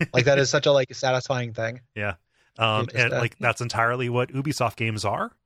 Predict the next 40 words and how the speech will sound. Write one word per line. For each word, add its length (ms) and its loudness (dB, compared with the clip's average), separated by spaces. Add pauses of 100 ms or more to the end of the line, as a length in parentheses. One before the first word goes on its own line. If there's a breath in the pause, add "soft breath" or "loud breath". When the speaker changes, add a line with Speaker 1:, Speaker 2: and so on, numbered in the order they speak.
(200)
Speaker 1:
uh, 240 0
but 160 -2
it's 80 2
Speaker 2:
Yeah. 60 4
Speaker 1:
cool 160 0
to 80 -4
see 140 -8
it 120 -12
here. 260 -6 (380)
Again, 280 -2
Speaker 2:
Yeah. 60 -2 (240)
Speaker 1:
taking 320 0
these 360 -4
things 260 -4
that 100 -2
are 180 0
for, 360 -6
that 120 0
are 60 2
perfunctory 600 -4
or 240 -2
taken 260 -6
for 140 -6
granted 420 -4 (340 soft breath)
and 100 -4
making 200 -2
them 80 -4
feel 140 -8
cool. 380 -8 (540 soft breath)
Speaker 2:
Yeah, 100 2
Speaker 1:
Um, 140 4
Speaker 2:
it's 80 4
not 120 4
like 160 2
everything 380 4
Ubisoft 400 -6
does 200 -6 (200)
is 60 -14
bad. 300 -4 (140)
Speaker 1:
<laughs> 80 2